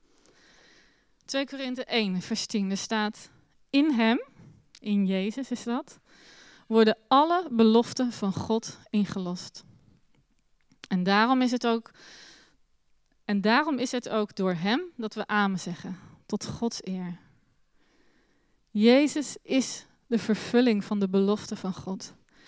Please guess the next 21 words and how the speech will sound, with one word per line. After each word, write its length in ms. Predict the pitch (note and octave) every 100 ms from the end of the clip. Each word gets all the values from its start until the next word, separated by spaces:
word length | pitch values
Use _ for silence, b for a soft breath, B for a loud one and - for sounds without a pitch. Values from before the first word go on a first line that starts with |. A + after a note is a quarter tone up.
| b b b
Jezus 580 | A3 A#3+ C#4+ E4+ F4 -
is 260 | - C#4
de 100 | C#4+
vervulling 560 | - A#3 - C4 D#4 D#4
van 120 | B3+
de 120 | A3+
belofte 440 | G#3 G#3+ C4 - C4
van 200 | B3+ A#3
God, 380 | B3 B3 - - b b b
"Ik 160 | A#3+
zal 300 | A#3+ A#3+ A3
niet 440 | G#3 G3 A3 C#4 -
van 220 | - A#3+
je 80 | A3+
zijde 360 | - G#3+ G#3
wijken. 520 | F#3+ F#3+ F#3+ - F#3+ - _ _ -
Ik 120 | A3
zal 200 | - A3
je 160 | G3+ F#3+
niet 380 | F#3+ G#3 B3+
verlaten." 720 | - A#3 G3 F#3 F3+ - -